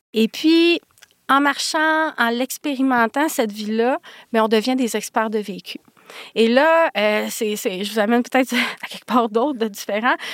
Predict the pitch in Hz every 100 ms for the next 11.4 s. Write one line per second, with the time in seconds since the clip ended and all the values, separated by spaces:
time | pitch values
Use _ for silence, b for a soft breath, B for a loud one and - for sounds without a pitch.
0 | B 226 220 247 311 - 247 277 269 247
1 | 226 - - 240 226 262 269 262 - 214
2 | - 247 226 214 233 220 208 226 233 220
3 | - 196 214 214 214 - 247 - 214 202
4 | 208 180 - 208 202 190 - 190 190 202
5 | 208 202 190 233 220 202 185 - - 226
6 | 269 269 269 - B B - 175 175 -
7 | 214 196 196 180 180 190 185 - 208 -
8 | 185 - - 254 262 247 220 196 190 -
9 | - 196 240 - 214 202 214 208 - 196
10 | - 247 240 220 - 208 226 214 196 202
11 | 190 190 208 311